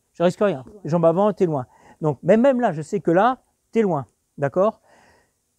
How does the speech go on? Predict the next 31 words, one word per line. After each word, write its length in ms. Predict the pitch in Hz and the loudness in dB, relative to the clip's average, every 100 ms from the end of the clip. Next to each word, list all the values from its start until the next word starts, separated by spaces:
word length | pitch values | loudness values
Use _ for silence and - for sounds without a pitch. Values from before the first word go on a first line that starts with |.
| _ _ _ - | _ _ _ -2
Donc, 320 | 165 214 - _ _ | 4 4 4 _ _
tu 120 | - | -6
vas 120 | 170 170 | 0 0
avoir 460 | 165 254 269 - - | 2 2 0 -8 -8
un 100 | 160 | -8
petit 200 | - 233 | -2 0
mouvement 580 | 196 165 180 254 - - | 0 0 -4 -4 -8 -10
quand 160 | 156 | -10
tu 140 | 135 143 | -8 -6
vas 140 | 127 | -4
rentrer. 460 | 120 131 - 190 254 _ _ _ _ _ _ _ _ _ _ | -4 -6 -4 -4 -4 _ _ _ _ _ _ _ _ _ _
Moi, 120 | 156 160 | -8 -6
ça 120 | 147 | -4
y 120 | 117 | -6
est. 80 | 117 _ - _ - - _ | -10 _ -20 _ -20 -20 _
Ma 100 | 165 | 2
jambe, 200 | 175 247 | 2 4
elle 80 | 269 | 2
est 40 | 269 | 0
déjà 200 | 233 233 | 0 0
levée. 300 | 202 175 - _ _ - | 0 -2 -8 _ _ -8
Même 140 | 180 | -6
si 120 | - 180 | -6 -10
tu 140 | 185 | -2
vas 140 | 170 | 2
aller 160 | 160 160 | 2 2
un 120 | 151 | 0
peu 120 | 151 | -2
plus 200 | 147 143 | -6 -4
vite, 260 | 147 277 - | -2 -2 -2
hein, 140 | 196 | -6